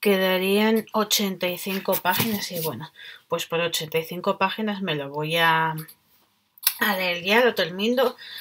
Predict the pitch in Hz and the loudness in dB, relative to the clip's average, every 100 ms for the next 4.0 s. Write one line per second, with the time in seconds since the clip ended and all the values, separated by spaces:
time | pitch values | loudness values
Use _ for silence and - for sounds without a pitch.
0 | - - 196 196 196 185 185 190 190 185 | -2 4 6 6 4 2 -2 -2 -4 -4
1 | 180 170 170 180 180 180 180 170 190 240 | -2 -4 -4 -6 -6 -6 -4 -2 0 0
2 | 302 240 160 165 - 170 156 156 - - | 2 0 2 0 -2 -4 -4 -6 -8 -6
3 | - - - - 202 - 202 190 180 170 | -2 -2 -2 -4 -2 2 4 6 4 0